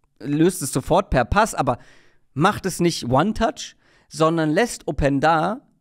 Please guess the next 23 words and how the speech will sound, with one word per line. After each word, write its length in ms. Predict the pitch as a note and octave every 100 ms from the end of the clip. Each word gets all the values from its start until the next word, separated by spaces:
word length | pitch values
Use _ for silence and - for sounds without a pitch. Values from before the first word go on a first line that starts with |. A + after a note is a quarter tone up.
| _
rankommen 640 | A#2+ B2+ F#3+ B3 A#3 G#2+ F#2
an 160 | F2+
ihn. 260 | - F#2+ -
Also 200 | B2+ C3+
lässt 320 | C3+ G#3+ -
ihn 260 | F3+ E3+ C#3
wirklich 320 | G3+ F#3 -
auch 300 | D3 D3+ - -
in 160 | F#3
den 140 | G3 E3
Zweikampf 680 | - F3 B3+ - D3+ C3 -
kommen, 460 | A3+ A3+ D#3 B3 -
weil, 400 | A#2 C#3+ G3 G#3
das 180 | C#3+ -
sehen 160 | C3+
wir 100 | B2
gleich, 400 | C3 F#3 D#3 - - - - _
er 120 | B2+
das 200 | C#3+ B2
Anlaufen 460 | F3 A#3+ A#3 E3+ F3+
von 160 | D#3
Openda 380 | C#3+ D#3 C#3+ C3
nutzt, 600 | C3 F#3+ B3+ B3+ - -